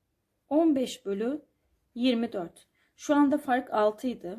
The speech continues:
Burada fark dokuz oldu. Ben farkın on beş olmasını istiyorum. Dört ile genişletirsem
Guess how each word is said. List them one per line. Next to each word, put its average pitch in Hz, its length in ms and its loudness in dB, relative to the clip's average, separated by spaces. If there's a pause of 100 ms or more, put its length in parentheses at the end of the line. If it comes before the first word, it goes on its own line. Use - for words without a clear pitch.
(160)
Burada 254 280 -2
fark 240 320 -4
dokuz 226 320 -2
oldu. 196 540 -2
Ben 339 180 -2
farkın 302 440 -4
on 330 220 4
beş 277 180 -2
olmasını 247 440 -2
istiyorum. 156 680 -8 (1300)
Dört 392 280 4
ile 392 160 2
genişletirsem 202 1040 -6